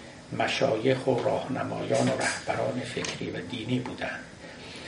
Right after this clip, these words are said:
برای اونها فرستاد و گفت: "من که با عیسی هم نشین بودم و یا عیسی بر من تجلی کرده است و مغز و لب و باطن آیین خود رو به من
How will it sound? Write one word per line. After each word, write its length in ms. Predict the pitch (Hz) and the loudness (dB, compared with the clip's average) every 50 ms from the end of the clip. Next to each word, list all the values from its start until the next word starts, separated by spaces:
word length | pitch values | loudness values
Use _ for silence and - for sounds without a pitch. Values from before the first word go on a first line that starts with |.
| - - - - - - - - - - - | -12 -14 -14 -16 -16 -16 -18 -18 -18 2 4
برای 320 | 120 120 135 143 139 135 | 10 12 12 12 12 10
اونها 260 | 127 123 123 123 117 110 | 6 4 4 2 2 2
فرستاد 760 | - - 127 110 - - - - 131 139 143 143 147 - - - - - - - - - - - - - - - - | 2 2 0 0 0 0 0 4 6 6 8 6 4 2 -4 -10 -14 -16 -16 -16 -16 -16 -16 -18 -18 -18 -18 -6 0
و 120 | 113 113 110 | 0 0 2
گفت: 360 | - 131 131 127 127 - - - - - | 6 6 6 6 6 0 -6 -10 -6 2
"من 280 | 127 131 135 131 127 127 | 6 6 8 8 6 4
که 400 | - - 123 117 110 107 110 - - - - - - | 2 2 4 4 4 4 2 -2 -6 -10 -14 -6 -2
با 180 | 120 113 - | 0 2 2
عیسی 360 | - - - - - - - 123 | 0 -2 -4 -4 -2 2 6 8
هم 460 | 117 - 117 - 117 - 110 110 110 | 8 8 6 4 0 -2 -2 -2 -2
نشین 340 | 110 - - - 127 127 127 | -2 -2 0 4 4 4 4
بودم 400 | 127 - - - - 117 - 139 - - - - - - - - - - | 4 0 -4 -2 -2 0 2 2 2 0 0 -8 -10 -12 -14 -16 -6 -2
و 100 | 127 110 | 0 0
یا 380 | - - 123 120 117 117 110 - | 0 2 2 4 4 4 4 2
عیسی 380 | 131 - - - - - 127 120 117 113 | 0 -4 -4 -2 2 4 4 4 4 2
بر 140 | 113 - - - 117 | 0 -2 -2 -2 -2
من 140 | 117 120 127 127 - | -2 -2 -2 -4 -4
تجلی 560 | - - - - 107 107 110 - 113 135 131 | -4 -2 0 0 0 0 -2 2 2 4 4
کرده 380 | 131 - 135 123 - - 117 | 4 6 4 4 4 4 0
است 360 | 110 - - - - - - - - - - - - - - - - - - - - - - - 117 | 0 0 0 -2 -2 -4 -6 -8 -12 -14 -14 -14 -14 -14 -14 -12 -14 -14 -14 -14 -14 -8 -6 0 6
و 340 | 120 117 113 113 113 113 113 113 110 - - - - 113 113 | 8 10 10 10 10 8 6 4 2 -2 -6 -8 -8 -2 4
مغز 480 | 123 123 127 127 131 - - - - - - - | 6 8 8 8 6 4 -2 -8 -8 -8 -6 -4
و 40 | 113 | -4
لب 380 | - - 113 117 127 135 127 - - - - - | -4 -4 2 6 8 8 8 6 0 -4 -2 -2
و 80 | - - - | -2 -2 2
باطن 500 | 117 113 113 110 - - - 135 131 127 123 - - - - - - - - - - - | 2 2 2 2 0 2 4 6 8 8 6 4 2 -4 -8 -12 -14 -16 -16 -16 -8 2
آیین 480 | - 127 123 135 135 143 143 135 123 - | 6 6 6 6 6 4 4 4 4 2
خود 280 | - - - - - | 2 -2 -4 -4 -4
رو 120 | 117 113 110 | -4 -4 -4
به 100 | 110 113 | -4 -2
من 140 | 117 110 110 | -2 -4 -4